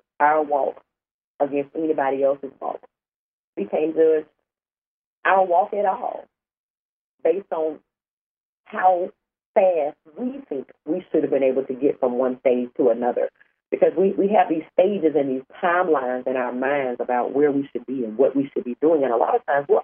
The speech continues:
off. We're way off. You know, we have in our minds, well,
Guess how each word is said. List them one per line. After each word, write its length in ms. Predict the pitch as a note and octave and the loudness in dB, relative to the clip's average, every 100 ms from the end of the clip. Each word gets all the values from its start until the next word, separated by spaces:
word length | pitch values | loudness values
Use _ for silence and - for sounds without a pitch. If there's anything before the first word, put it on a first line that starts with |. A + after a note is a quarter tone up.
| - | 4
off. 280 | D#4+ - - _ _ _ _ _ _ _ _ _ _ _ _ _ | 4 0 -2 _ _ _ _ _ _ _ _ _ _ _ _ _
We're 160 | C4 C#4 | 2 4
way 320 | G3+ C4 A3+ | 4 2 2
off. 240 | - - - _ | 0 -4 -6 _
You 100 | F3 | -4
know, 120 | F#3+ D#3+ | 0 0
we 220 | A3+ A3+ | 2 2
have 120 | F#3 | 2
in 60 | E3+ | 0
our 100 | D#3+ | -2
minds, 300 | E3+ E3 D3 | -2 -2 -2
well, 180 | C#3+ | -4